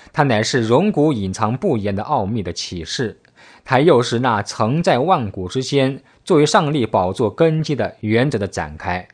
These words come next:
上帝和基督从太初就预知撒旦的背叛和人类因这背叛者的欺骗势力而导致的堕落。上帝并没有命定罪恶必须存在，但他预见他的存在而做了准备，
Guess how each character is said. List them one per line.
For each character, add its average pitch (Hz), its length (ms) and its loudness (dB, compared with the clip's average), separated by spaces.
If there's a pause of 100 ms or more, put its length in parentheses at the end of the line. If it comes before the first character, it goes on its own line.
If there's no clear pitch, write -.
(440)
上 214 160 2
帝 185 60 4
和 147 200 4
基 170 120 0
督 156 160 4
从 139 260 0
太 139 280 0
初 143 160 -2
就 143 180 2
预 175 140 -2
知 131 320 -4
撒 - 260 2
旦 127 80 0
的 92 120 -4
背 98 180 -2
叛 98 320 -6 (300)
和 143 120 2
人 131 300 2
类 185 160 2
因 156 200 0
这 156 120 0
背 143 260 0
叛 120 300 -2
者 98 100 -6
的 87 120 -6
欺 160 240 -4
骗 117 200 0
势 127 240 -4
力 113 240 -4
而 104 120 -4
导 90 340 0
致 131 100 -8
的 92 140 -4
堕 113 220 -2
落。 92 260 -6 (400)
上 233 160 2
帝 220 100 4
并 220 240 0
没 139 140 2
有 135 100 4
命 165 400 -2
定 127 240 -2
罪 123 280 0
恶 110 140 0
必 135 160 -4
须 113 140 -4
存 87 240 -10
在， 90 320 -8
但 117 140 -4
他 120 160 0
预 190 220 -2
见 151 360 -2
他 - 120 -6
的 98 100 -4
存 90 260 -10
在 95 360 -8
而 104 160 -4
做 107 100 -6
了 90 80 -4
准 78 300 -12
备， 151 260 -2